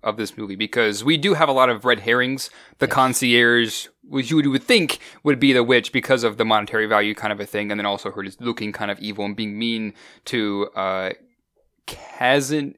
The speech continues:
Speaker 1: Ka-, the, the antique shop guy.
Speaker 2: Mm-hmm.
Speaker 1: Uh, her being mean to him, you would think that maybe she's the witch, uh, n-, ends up not being that, not being so. She ends up falling out the window after drapes fall onto her. It, this whole movie is kind of a,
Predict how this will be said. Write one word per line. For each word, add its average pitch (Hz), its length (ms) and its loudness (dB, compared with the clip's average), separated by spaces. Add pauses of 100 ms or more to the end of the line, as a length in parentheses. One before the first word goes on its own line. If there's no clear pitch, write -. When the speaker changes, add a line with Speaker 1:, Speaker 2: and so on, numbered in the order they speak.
Speaker 1:
Ka-, - 180 -20 (360)
the, 208 80 -2
the 214 260 2
antique 233 340 2
shop 135 320 2
guy. 90 300 -4 (100)
Speaker 2:
Mm-hmm. 120 240 -4
Speaker 1:
Uh, 147 180 6 (540)
her 196 100 2
being 180 180 2
mean 165 180 4
to 156 100 6
him, 139 280 4
you 147 100 0
would 156 120 2
think 220 220 -2
that 165 100 2
maybe 160 140 2
she's 208 260 -2
the 151 80 0
witch, 117 240 -2
uh, 131 280 4 (100)
n-, 87 420 -10
ends 151 160 0
up 135 100 0
not 135 220 0
being 117 400 -6
that, 127 280 2 (140)
not 127 220 -2
being 110 140 -8
so. 127 400 2
She 117 260 -8
ends 120 100 -6
up 107 140 -2
falling 110 320 -2
out 104 120 -4
the 117 60 -4
window 107 440 -2 (200)
after 107 220 -4
drapes 101 300 -6
fall 98 160 -6
onto 90 260 -10
her. 87 140 -12
It, 160 280 -2
this 175 140 2
whole 220 160 6
movie 160 200 2
is - 40 -8
kind 127 240 2
of 117 60 4
a, 117 60 -2